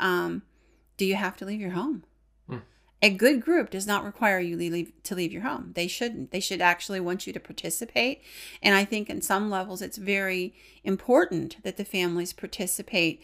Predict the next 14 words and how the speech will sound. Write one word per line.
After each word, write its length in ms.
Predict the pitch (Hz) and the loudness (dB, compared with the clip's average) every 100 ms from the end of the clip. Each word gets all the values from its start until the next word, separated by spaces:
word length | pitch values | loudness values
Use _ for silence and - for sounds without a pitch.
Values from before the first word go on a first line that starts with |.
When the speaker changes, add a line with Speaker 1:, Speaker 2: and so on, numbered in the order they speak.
| - - - | -18 -20 -4
Speaker 1:
in 160 | 180 180 | 0 2
seeing 400 | - 196 202 220 | 2 2 4 2
what 160 | 220 | 0
happens, 640 | 233 214 214 220 220 214 - 165 | 4 4 4 0 -4 -6 -8 -8
how 220 | 190 180 185 | 0 0 2
the 140 | 208 | 2
evidence 480 | 202 214 214 214 220 | 2 2 -2 -4 -4
is 120 | 208 | -2
gotten, 500 | 208 196 196 202 202 - - - | 4 6 6 2 -6 -10 -16 -18
filling 420 | - - 220 240 233 | -4 4 4 4 2
in 200 | 214 202 | 2 2
blanks 400 | 202 202 226 208 | 0 0 0 -2
and 120 | 185 | -4
details 760 | 196 214 - 233 220 226 226 | -6 -6 2 4 4 2 -2